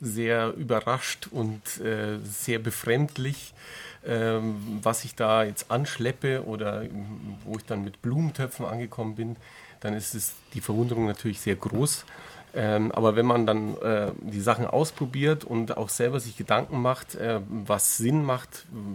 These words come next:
was für Klänge entstehen, ähm, dann sind sie eigentlich schon ganz begeistert.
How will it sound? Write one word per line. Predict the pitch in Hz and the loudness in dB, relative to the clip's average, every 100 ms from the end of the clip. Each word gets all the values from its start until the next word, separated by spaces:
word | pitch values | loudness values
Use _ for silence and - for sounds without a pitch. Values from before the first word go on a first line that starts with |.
| 90 | -4
was | 98 | -4
für | - 101 | -4 -4
Klänge | - 131 143 | 0 2 2
entstehen, | 127 - 117 117 113 - - - - - | 0 -2 0 0 -2 -6 -16 -16 -18 -8
ähm, | 110 101 98 101 98 95 - - | -2 0 2 2 0 -4 -14 -12
dann | - 92 | -6 -2
sind | 113 | -2
sie | 107 | 0
eigentlich | 95 98 | -2 -4
schon | 98 | -6
ganz | 98 98 | -6 -6
begeistert. | - 95 92 90 - | -10 -10 -10 -12 -16